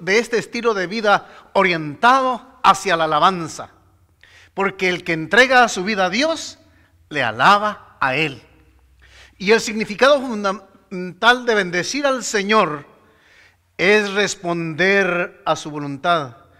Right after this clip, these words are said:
tanto en sus palabras como en acciones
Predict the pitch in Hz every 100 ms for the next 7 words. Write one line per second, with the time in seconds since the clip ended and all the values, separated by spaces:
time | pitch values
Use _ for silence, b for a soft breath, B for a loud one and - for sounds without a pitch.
0 | b b _ 180 170 156 165 151 143 143
1 | - 131 139 180 220 226 - - _ _
2 | _ _ _ _ - 143 131 117 110 -
3 | 180 170 165 - -